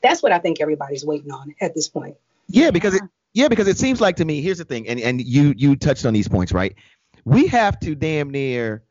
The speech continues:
Speaker 2: have everybody outside in a knockdown riot, right, to get them to say, "Now we're gonna look into it." Not arrest anybody,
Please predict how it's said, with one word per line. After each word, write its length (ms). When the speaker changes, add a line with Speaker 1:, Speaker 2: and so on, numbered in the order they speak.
Speaker 2:
have 400
everybody 560
outside 680
in 100
a 80
knockdown 540
riot, 400
right, 240
to 120
get 200
them 160
to 80
say, 420
"Now 180
we're 80
gonna 180
look 200
into 260
it." 80
Not 240
arrest 340
anybody, 520